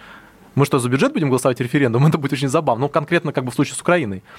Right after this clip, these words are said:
То есть проблема заключается в том, что он очень сильно сужен в самых важных вопросах. И он здесь не сможет решить проблему не потому, что как бы он такой, там, коррупционер, еще что-то такое, а то, что у него в ближайшее время будут руки связаны. А на кого-то это надо будет свалить.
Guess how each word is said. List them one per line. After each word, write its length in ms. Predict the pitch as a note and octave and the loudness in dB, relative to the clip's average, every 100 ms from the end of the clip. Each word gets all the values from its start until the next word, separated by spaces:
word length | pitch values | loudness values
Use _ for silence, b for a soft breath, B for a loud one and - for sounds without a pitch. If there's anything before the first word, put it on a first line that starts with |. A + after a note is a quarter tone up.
| B B | B B
То 60 | |
есть 100 | D3 | 0
проблема 220 | E3+ F#3 | 0 0
заключается 260 | F#3+ F3+ E3 | 0 -2 -2
в 20 | |
том, 120 | A3 | 0
что 120 | A3 D#3+ | 0 0
он 160 | E3 - | 0 0
очень 300 | G3+ G3+ C#3+ | 0 0 -6
сильно 320 | - F#3+ C#3+ | -2 0 0
сужен 480 | - - A#3+ D#3+ A2 | -2 0 2 0 -4
в 60 | - | -2
самых 340 | E3 F3+ - | 0 0 0
важных 320 | F3+ C3+ A#2+ | 0 0 -4
вопросах. 500 | C#3+ - F3+ A#2 - - | -2 2 0 0 -8 -2
И 80 | |
он 80 | D3 | 0
здесь 180 | D3 F3 | 0 0
не 60 | F3 | -2
сможет 320 | - G3 C3 | 2 0 0
решить 320 | C3 - D#3 - | -2 -2 -4 -2
проблему 380 | C3+ C#3 E3 | -2 0 -2
не 80 | C#3 | -2
потому, 280 | B2+ D#3+ A3 | -2 -2 -2
что 120 | - | -4
как 140 | D3 A#2+ | -4 -2
бы 60 | |
он 60 | B2+ | -2
такой, 320 | C3+ C3 G#2+ B B B B B | 0 0 -2 B B B B B
там, 120 | A#2+ | -4
коррупционер, 500 | - D3 - D3+ G#3 | 0 0 0 2 2
еще 180 | C#3+ D3+ | 0 -4
что-то 140 | - | -6
такое, 220 | D3 - A#2+ | -4 -2 -2
а 20 | |
то, 100 | F3 | -2
что 240 | - F#3 - | 0 -2 2
у 80 | |
него 120 | D3+ F3 | 4 4
в 40 | |
ближайшее 280 | D#3 F3 - | 2 0 2
время 160 | F3 | 0
будут 140 | D3 - | 0 0
руки 160 | F3 A#2+ | -2 -2
связаны. 460 | - C3+ G#2 F#2+ - B B | 0 0 0 -6 -10 B B
А 80 | - | 0
на 80 | D3 | 2
кого-то 300 | F#3 B3 F3 | 2 0 -2
это 120 | C3+ | -2
надо 120 | F3 | -2
будет 120 | D#3 C#3+ | -2 -4
свалить. 420 | C3+ C3+ G#2 | -2 0 -2